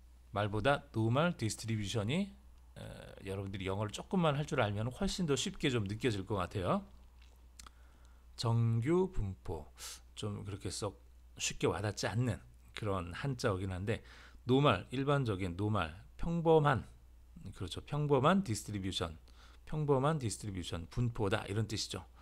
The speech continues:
그리고 평범한 분포인데 앞에다 스탠다드를 붙인 거예요.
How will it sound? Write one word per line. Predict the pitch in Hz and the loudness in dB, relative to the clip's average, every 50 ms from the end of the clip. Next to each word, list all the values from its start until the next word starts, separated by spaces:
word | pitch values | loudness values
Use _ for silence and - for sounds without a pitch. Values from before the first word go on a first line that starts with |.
| - - - - - - - - - - - - - | -20 -20 -20 -20 -20 -20 -20 -20 -20 -20 -20 -20 -6
그리고 | - 131 120 123 127 139 175 175 175 | -2 0 2 2 4 2 2 0 0
평범한 | - - 185 180 180 175 185 180 180 175 175 175 170 143 | 0 0 2 2 4 6 6 6 8 8 6 6 4 2
분포인데 | - 120 117 117 135 127 127 127 127 | 2 0 0 0 2 0 0 0 0
앞에다 | 101 95 - - 117 107 120 113 104 | -2 -2 0 0 2 2 4 2 2
스탠다드를 | - - - 202 196 196 185 175 143 123 127 127 113 | 0 -2 0 2 2 4 4 4 4 4 2 0 0
붙인 | 92 - - 127 120 | -2 -2 -2 0 0
거예요. | 101 95 87 80 90 139 185 196 196 | 0 0 0 0 2 2 2 2 0